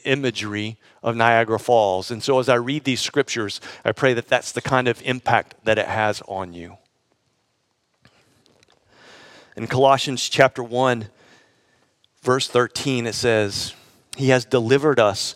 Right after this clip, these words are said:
from the domain of darkness and transferred us to the kingdom of his beloved Son,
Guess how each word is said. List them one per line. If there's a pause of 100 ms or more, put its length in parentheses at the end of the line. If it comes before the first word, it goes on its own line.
(120)
from
the
domain
of
darkness (260)
and
transferred
us
to
the
kingdom
of
his
beloved
Son,